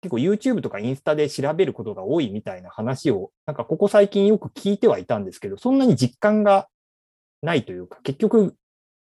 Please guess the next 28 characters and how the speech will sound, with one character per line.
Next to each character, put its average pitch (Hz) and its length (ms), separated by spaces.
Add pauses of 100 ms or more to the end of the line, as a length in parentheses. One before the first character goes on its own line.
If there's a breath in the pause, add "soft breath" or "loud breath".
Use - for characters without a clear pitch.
(640)
ま 165 80
あ、 131 40
Google 165 280
で 165 80
検 160 200
索 - 180
す 170 100
る 185 100
よ 120 120
ね 98 120
っ - 80 (160)
て 98 100
い 90 220
う - 80 (960 soft breath)
感 147 240
じ 143 100
が 139 160
あ 160 40
っ - 180
た 90 100
ん 85 80
で 87 80
す - 100
け 95 120
ど、 95 260 (400)
な 180 80
ん - 20
か - 200